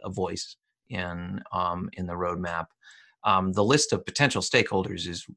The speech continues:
quite lengthy. Um, and there's a, there's a big challenge there.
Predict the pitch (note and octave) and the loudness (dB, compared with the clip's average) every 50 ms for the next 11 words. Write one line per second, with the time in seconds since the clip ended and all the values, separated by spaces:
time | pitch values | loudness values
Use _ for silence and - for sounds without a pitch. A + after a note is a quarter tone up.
0 | _ _ - - - - - A#2+ A#2 G#2 G#2 G2 F#2+ - - _ G#2 G2 F#2+ G2 | _ _ -20 -20 -20 -8 0 2 2 2 2 -2 -6 -10 -12 _ -4 -2 0 0
1 | G2 F#2+ F#2+ - F#2 E2+ F2 D#2+ - _ _ - - _ _ _ _ _ _ _ | 0 -2 -4 -8 -12 -12 -14 -16 -20 _ _ -20 -20 _ _ _ _ _ _ _
2 | - G#2 G2 F#2+ F#2 F#2+ F#2+ - A2 A2+ B2 C3 B2 C#3+ - - _ _ _ _ | 2 2 4 4 4 4 2 2 2 4 4 4 4 2 0 -2 _ _ _ _
3 | - B2 B2+ A#2+ - G#2+ A#2 A2 A2 A2 - C3+ C#3 D3 C#3+ A2+ G2 - - - | 6 6 6 6 4 4 4 4 4 4 4 4 4 4 2 0 -4 -6 -6 -8
4 | - - - D#3+ D3+ - | -8 -10 -10 -12 -16 -18